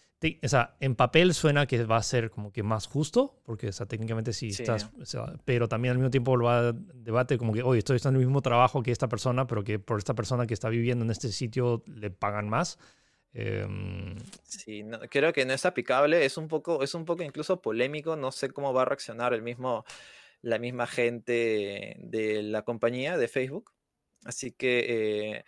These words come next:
Speaker 2: es como que, al menos en ese aspecto, Facebook está como que ya lo tiene más o menos ma-, marcado. Eh, otro también grande que se ha, que, que se ha puesto hace poco es, eh, Twitter, que
Speaker 1: Sí.
Speaker 2: ha anunciado que ellos van a trabajar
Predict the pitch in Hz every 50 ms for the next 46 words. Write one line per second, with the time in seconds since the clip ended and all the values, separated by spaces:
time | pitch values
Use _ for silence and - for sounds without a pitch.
0 | - - - - - - _ - - 143 - 160 165 156 131 - - 123 120 139
1 | 147 175 175 - 165 131 123 127 - 151 - - 143 131 - - 147 - 139 135
2 | 135 143 147 - - - - 127 120 147 143 131 113 117 120 131 127 127 131 127
3 | 131 127 127 127 - - 131 127 131 131 135 131 113 - - 107 104 101 - -
4 | - 120 123 135 143 151 160 185 214 - - - - - _ _ - 123 113 110
5 | 107 107 107 107 107 - - 143 143 143 - 147 143 135 127 127 131 135 135 135
6 | 135 131 131 131 131 131 139 139 135 127 - - 123 117 117 113 - - - 120
7 | 110 - - 123 - - 127 - - 127 - - 131 - 127 - 127 120 - 131
8 | 127 123 127 127 - - 123 120 117 110 104 104 - - 147 151 - 208 - _
9 | _ _ _ _ _ - 131 123 131 131 135 135 - - 139 131 131 127 127 -
10 | - 131 127 120 - - 135 131 135 139 139 131 127 127 131 131 131 135 135 131
11 | 131 131 - 123 117 113 117 - - 127 127 - -